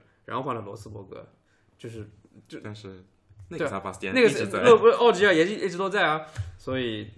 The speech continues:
Speaker 1: 哎，对。
Speaker 2: 还是挺有意思的。
Speaker 1: 非常，非常，就是，对啊，所以现在就是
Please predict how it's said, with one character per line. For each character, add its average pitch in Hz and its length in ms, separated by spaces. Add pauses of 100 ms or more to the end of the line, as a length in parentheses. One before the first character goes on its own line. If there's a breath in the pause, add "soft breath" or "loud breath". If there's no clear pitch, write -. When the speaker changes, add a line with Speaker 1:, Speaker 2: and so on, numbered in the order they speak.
Speaker 1:
哎， 107 380 (160)
对。 - 180
Speaker 2:
还 - 80
是 104 80
挺 110 120
有 107 100
意 117 80
思 - 120
的。 98 80 (100)
Speaker 1:
非 117 160
常， 107 180
非 107 140
常， 107 240
就 - 120
是， 107 180
对 117 140
啊， 110 60
所 143 160
以 139 80
现 156 120
在 143 100
就 151 100
是 139 180